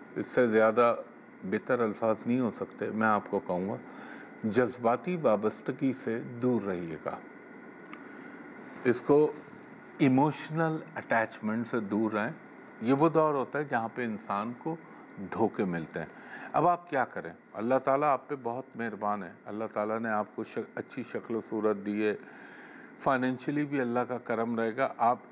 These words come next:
एक काम कीजिएगा, गौर से सुन लीजिएगा, हर पीर के दिन आपने अपने हाथ से अल्लाह के नाम पे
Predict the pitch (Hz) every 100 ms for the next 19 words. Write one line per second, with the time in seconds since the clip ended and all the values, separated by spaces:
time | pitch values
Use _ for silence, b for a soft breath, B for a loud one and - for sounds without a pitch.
0 | - 117 - 104 113 120 - 95 - 104
1 | 135 175 - 95 113 - 120 104 - -
2 | - - - 120 95 82 87 87 - -
3 | B B B B B B B B - -
4 | 170 185 139 - - - - - 151 156
5 | 160 147 120 110 120 135 - - - -
6 | 113 127 - 131 107 - 98 98 101 107
7 | 104 - - - 107 101 98 - 107 87
8 | 90 90 - 123